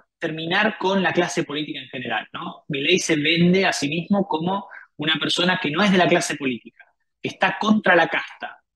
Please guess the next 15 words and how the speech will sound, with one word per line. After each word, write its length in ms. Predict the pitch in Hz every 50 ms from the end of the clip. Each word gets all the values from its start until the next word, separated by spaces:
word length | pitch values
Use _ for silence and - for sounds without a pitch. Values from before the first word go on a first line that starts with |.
| _ _ _
que 100 | - 175
es 100 | 180 185
la 160 | 190 175 175
única 360 | 190 214 240 240 226 208 190
solución 640 | - - 175 165 160 - - 208 190 196 214 233 - - - - _ _
porque 300 | - 175 156 - 170 165 -
todos 540 | - 220 233 247 285 285 269 - - - - -
los 120 | - 165 -
que 240 | - - 151 135 -
no 180 | 147 147 190 208
son 240 | - - 180 180 175
él 240 | 170 175 196 214 - _ _ _
son 260 | - - - 180 175
lo 120 | 165 160 156
mismo, 260 | 147 131 - _ _